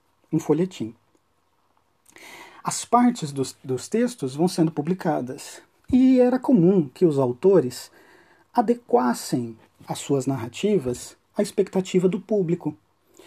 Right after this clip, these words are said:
uma vez que um texto interessante motivava um consumo maior daquele folhetim, fazia sucesso, o autor era chamado a ler mais, eh, perdão, a escrever mais, a produzir mais,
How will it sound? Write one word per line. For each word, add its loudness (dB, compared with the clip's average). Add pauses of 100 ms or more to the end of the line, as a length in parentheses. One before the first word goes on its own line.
(180)
uma 0
vez 2
que 2
um 0
texto -6
interessante -2
motivava -2
um 2
consumo 2
maior 2
daquele -4
folhetim, -4 (400)
fazia -6
sucesso, -8 (260)
o -4
autor 0
era -8
chamado -8
a -6
ler -10
mais, -6
eh, -10 (120)
perdão, -4
a -8
escrever -4
mais, -2
a -14
produzir -4
mais, -4